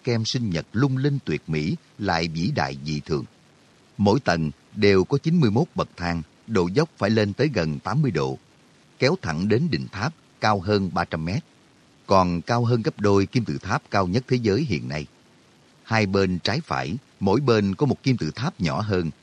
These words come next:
một cái cao hai mươi tư tầng, một cái cao mười tám tầng. Giữa quảng trường và kim tự tháp là một nhóm kiến trúc hẹp dài, ở giữa có mười mấy bia đá cao hơn mười mét. Kiến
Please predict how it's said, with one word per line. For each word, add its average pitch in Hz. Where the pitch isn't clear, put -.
một 107
cái 117
cao 104
hai 117
mươi 127
tư 127
tầng, 82
một 98
cái 120
cao 101
mười 85
tám 101
tầng. 78
Giữa 101
quảng 104
trường 85
và 82
kim 110
tự 78
tháp 117
là 85
một -
nhóm 113
kiến 160
trúc 190
hẹp -
dài, 76
ở 104
giữa 87
có 190
mười 107
mấy 98
bia 127
đá 92
cao 98
hơn 90
mười 69
mét. 76
Kiến 160